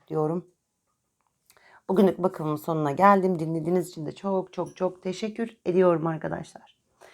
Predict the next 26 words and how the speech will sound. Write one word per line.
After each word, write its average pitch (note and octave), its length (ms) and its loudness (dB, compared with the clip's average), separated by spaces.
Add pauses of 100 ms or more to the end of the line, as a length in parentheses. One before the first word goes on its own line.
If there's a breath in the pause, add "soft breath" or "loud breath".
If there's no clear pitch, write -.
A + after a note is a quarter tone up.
(280 soft breath)
Şimdi B3 500 2
şunu A#3+ 200 -2
söylemek F#3 400 2
isterim F3 360 -2
size. G3 480 -2 (580 soft breath)
Ee, G3 200 2
tabii B3+ 260 4
ki G3 120 -8
de F#3 300 2 (1080)
hepimizin A3 500 2
sınavları G3+ 560 6
var, G3+ 220 8
başta F#3 300 0
da F3+ 80 0
söylediğim F3 480 0
gibi. G3+ 280 0 (640 soft breath)
Herkes A3 640 4 (220)
umarım A3+ 440 2
ki F#3 280 0
başarıyla G3 760 4
sonuçlar, F#3+ 500 -4
hayırlı G#3+ 600 2
sonuçlarla F3+ 800 -2 (420 soft breath)
elde F3+ 320 4
edebilir F3 360 4
sonuçlarını. E3+ 720 -4